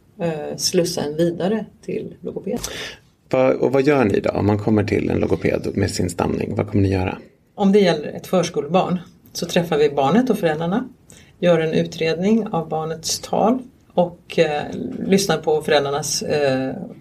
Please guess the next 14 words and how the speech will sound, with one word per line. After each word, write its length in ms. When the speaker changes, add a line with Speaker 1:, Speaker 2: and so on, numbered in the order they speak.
Speaker 1:
oro, 640
vad 160
den 100
består 360
i. 100
Och 160
därefter 520
så 100
tar 160
vi 60
ett 100
beslut 540
om 160
barnet, 500